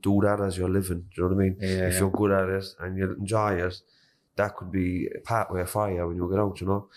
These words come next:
Speaker 1: You could even start the course when you're inside.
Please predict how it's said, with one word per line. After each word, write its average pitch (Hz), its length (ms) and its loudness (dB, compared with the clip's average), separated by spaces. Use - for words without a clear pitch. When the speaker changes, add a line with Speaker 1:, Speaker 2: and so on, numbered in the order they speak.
Speaker 1:
You 101 120 0
could 101 100 0
even 101 220 0
start 101 500 0
the - 60 -16
course 95 420 -2
when 92 140 2
you're 92 120 0
inside. 101 460 0